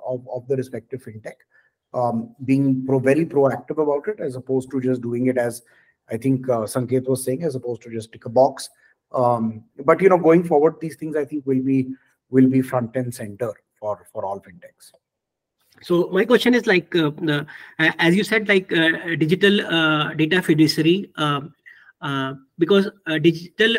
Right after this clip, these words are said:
Speaker 2: uh, personal data protection law has been, uh, you know, uh, guidelines has been,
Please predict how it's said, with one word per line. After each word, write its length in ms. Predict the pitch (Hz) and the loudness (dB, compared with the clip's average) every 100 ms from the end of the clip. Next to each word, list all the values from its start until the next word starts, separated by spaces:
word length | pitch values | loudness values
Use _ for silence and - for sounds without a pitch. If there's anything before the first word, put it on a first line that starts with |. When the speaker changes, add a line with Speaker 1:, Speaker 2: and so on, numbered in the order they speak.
| - | -2
Speaker 2:
uh, 200 | 165 156 | -2 -2
personal 380 | 170 196 202 208 | 2 0 2 2
data 240 | 190 190 | 4 2
protection 460 | 185 175 160 196 180 | -2 -4 -2 0 2
law 120 | 170 | 0
has 220 | 165 151 | 0 0
been, 260 | 165 170 170 | 2 2 0
uh, 280 | 156 147 143 | -4 -2 -2
you 160 | 165 | -2
know, 240 | 160 160 - | -2 -4 -8
uh, 280 | 156 147 156 - - - 165 | -12 -10 -10 -14 -20 -20 -10
guidelines 420 | 165 151 156 160 | -4 0 2 0
has 200 | 165 147 | 0 0
been, 240 | 139 175 | 2 0